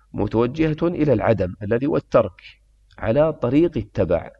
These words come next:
لدفع الفساد عن المقصود الموجود. نعم. ولذلك كان فعل ال-، المأمورات أعظم من ترك المحرمات، وإن كان الكل طبعًا مهم،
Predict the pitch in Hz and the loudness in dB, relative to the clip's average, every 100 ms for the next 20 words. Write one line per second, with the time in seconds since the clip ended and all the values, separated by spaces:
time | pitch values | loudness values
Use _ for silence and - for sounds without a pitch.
0 | _ _ _ _ - 117 175 - - 160 | _ _ _ _ -4 0 0 -4 -6 -6
1 | 151 135 - 185 175 147 156 147 135 123 | -2 -2 2 4 2 0 0 0 0 -4
2 | - 151 139 123 98 95 87 90 - _ | -4 -2 0 2 2 0 -2 -6 -10 _
3 | _ _ _ _ _ _ - 62 58 _ | _ _ _ _ _ _ -12 -12 -12 _
4 | _ _ _ _ _ - - _ _ _ | _ _ _ _ _ -20 -20 _ _ _
5 | _ _ _ _ _ _ _ _ _ _ | _ _ _ _ _ _ _ _ _ _
6 | _ _ _ _ - 110 117 135 120 131 | _ _ _ _ -8 -2 0 0 0 -2
7 | 120 139 143 139 113 101 107 104 110 107 | 0 -2 -2 -4 -4 -6 -10 -12 -6 -4
8 | - 110 107 120 135 - - _ _ 135 | -2 -2 -2 -2 -2 -6 -20 _ _ 0
9 | 131 107 98 92 - _ _ _ _ _ | 0 0 -2 -4 -12 _ _ _ _ _
10 | _ _ _ 113 98 110 98 107 92 80 | _ _ _ -8 -2 0 0 -2 -2 -2
11 | 90 87 85 80 - 58 101 113 120 110 | -2 0 -2 -4 -6 -8 -4 -4 -4 -6
12 | 151 135 117 98 101 98 98 87 | -4 -4 -4 -4 -4 -4 -4 -6